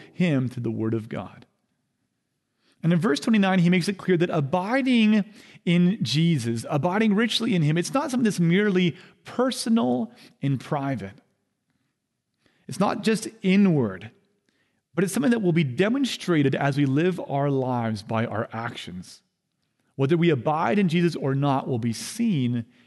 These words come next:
in our actions. Verse twenty-nine says this, "If you know that he is righteous, you may be sure that everyone who practices righteousness has been born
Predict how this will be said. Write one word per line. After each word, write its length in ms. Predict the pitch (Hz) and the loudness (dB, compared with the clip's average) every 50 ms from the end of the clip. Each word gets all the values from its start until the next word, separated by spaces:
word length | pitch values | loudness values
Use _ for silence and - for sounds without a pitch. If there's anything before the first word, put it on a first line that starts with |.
| _ _ | _ _
in 120 | - 131 127 | -4 -2 0
our 200 | 123 120 120 - | 0 0 -2 -2
actions. 640 | - 123 123 131 - - - - 95 98 - - - _ _ _ _ _ _ _ _ _ _ _ _ _ | -4 -4 -4 -4 -6 -8 -10 -12 -12 -12 -12 -14 -18 _ _ _ _ _ _ _ _ _ _ _ _ _
Verse 160 | - 147 147 | -2 -2 0
twenty-nine 400 | 147 - 156 151 147 135 131 135 131 | 0 0 0 2 2 2 2 0 0
says 260 | - 135 117 101 - | 0 0 0 0 0
this, 240 | 131 127 110 - - | 0 0 0 -2 -2
"If 180 | - 139 - | -4 -4 -2
you 80 | 156 165 | 0 0
know 260 | 156 156 202 262 294 311 | 2 2 2 0 0 -2
that 160 | - - 214 | -2 -4 -2
he 180 | - 208 208 | 0 0 2
is 120 | 202 175 143 | 2 2 0
righteous, 720 | 123 131 131 131 127 - - - 107 - - - - - _ _ _ _ _ _ _ _ _ _ _ _ _ _ - _ _ _ _ | 0 0 0 0 -2 -4 -6 -8 -8 -8 -12 -16 -20 -20 _ _ _ _ _ _ _ _ _ _ _ _ _ _ -20 _ _ _ _
you 80 | - 165 | 0 2
may 80 | 180 | 2
be 140 | 185 208 202 | 4 4 2
sure 320 | - - - 262 277 254 | 2 0 0 0 2 2
that 200 | 196 180 185 - | 2 0 0 0
everyone 580 | 294 240 220 240 262 294 285 262 247 254 240 208 | -2 0 0 2 2 4 2 4 2 4 2 4
who 140 | 160 180 180 | 4 2 0
practices 840 | - - - 185 175 185 208 - 226 208 - - 175 170 156 131 123 | -2 -2 -2 0 0 0 0 0 -2 -2 0 0 0 0 0 0 -2
righteousness 960 | 131 139 123 120 117 - - 120 - - - 92 85 90 101 - - - _ _ _ _ _ _ _ _ _ _ _ _ _ - | -2 0 0 0 0 -2 -4 -6 -6 -8 -8 -10 -8 -10 -12 -14 -18 -20 _ _ _ _ _ _ _ _ _ _ _ _ _ -6
has 180 | - 123 123 110 | -4 -4 -2 -2
been 140 | 120 117 107 | -2 -2 -2
born 500 | 95 120 117 117 117 117 113 113 117 | -2 -2 -2 -2 -2 -2 -2 -4 -4